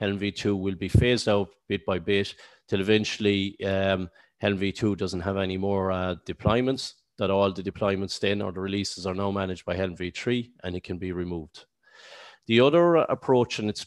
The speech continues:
the one we're gonna talk about today in, in, in the talk here, is, uh, the in situ, or when you want to migrate to straight over from your, your, you wanna bring your Helm V two releases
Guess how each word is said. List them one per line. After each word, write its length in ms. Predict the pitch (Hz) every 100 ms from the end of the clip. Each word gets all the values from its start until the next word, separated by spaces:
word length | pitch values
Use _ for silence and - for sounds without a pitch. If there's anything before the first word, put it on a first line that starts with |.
| _ _
the 60 | 113
one 180 | 110 117
we're 140 | 113
gonna 180 | 110 107
talk 320 | - 113 101
about 220 | 107 104
today 480 | - 87 104 110 110 _ _ _
in, 260 | 107 98 98 -
in, 360 | 101 98 98 -
in 220 | 101 95 92
the 80 |
talk 340 | - 113 101 -
here, 260 | 104 104 -
is, 400 | 107 107 101 - 107
uh, 240 | 110 101 -
the 220 | 101 113
in 100 | 107
situ, 540 | - 127 117 - 85 85
or 360 | - 98 98 95 - - - -
when 160 | 110
you 120 | 110 113
want 220 | 117 110
to 80 | 107
migrate 600 | 107 104 104 104 98 -
to 360 | 104 101 92 - _ _ _
straight 380 | - - 139 131
over 260 | 120 104 104
from 300 | - 101 95
your, 240 | 98 98
your, 260 | - 95 95
you 140 | 107 98
wanna 160 | 101
bring 160 | 95 98
your 100 | 92
Helm 180 | 110 104
V 160 | 98
two 220 | 92 - 123
releases 560 | 123 117 110 107 -